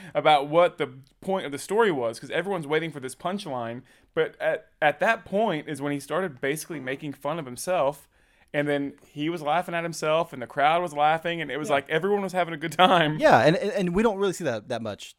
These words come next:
Speaker 2: out of
Speaker 1: Right,
Speaker 2: this
Speaker 1: it's,
Speaker 2: president.
Speaker 1: that's unusual.
Speaker 2: And, and then, you know, where we were sitting, we're behind the, the platforms where the camera's on, so, so where we're sitting, you can't see him, but, you know, we could get up and, and see the,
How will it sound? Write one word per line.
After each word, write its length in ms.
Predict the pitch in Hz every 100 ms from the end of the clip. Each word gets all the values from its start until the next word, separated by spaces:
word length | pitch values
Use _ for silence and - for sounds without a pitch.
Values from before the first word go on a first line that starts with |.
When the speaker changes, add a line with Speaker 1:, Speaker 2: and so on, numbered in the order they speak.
| 175
Speaker 2:
out 60 |
of 40 | 120
Speaker 1:
Right, 20 |
Speaker 2:
this 80 | 117
Speaker 1:
it's, 60 | 110
Speaker 2:
president. 380 | 123 113 107 -
Speaker 1:
that's 140 | -
unusual. 420 | 202 185 143 117 - _
Speaker 2:
And, 160 | 143 156
and 140 | 160
then, 180 | 170 156
you 60 | 143
know, 100 | 135
where 100 | 135
we 140 | 143
were 140 | 214 165
sitting, 580 | - 127 123 120 117 113 - 120 135
we're 160 | 139
behind 580 | 131 123 123 117 113 101
the, 480 | 101 101 98 95 92 _
the 80 | -
platforms 480 | 101 127 113 120 107
where 60 | 98
the 60 |
camera's 320 | - 120 110 104
on, 180 | 101
so, 220 | 98 104 -
so 140 | -
where 200 | 110 175
we're 120 | 147
sitting, 300 | 120 131 117
you 100 | 107
can't 260 | 104 127 98
see 260 | - 143 113
him, 200 | 101 104
but, 140 | 107
you 80 | 117
know, 100 | 113
we 120 | 113
could 120 | 120
get 140 | 110 107
up 200 | 104 104
and, 280 | 101 107 101
and 160 | 110
see 140 | - 107
the, 280 | 101 98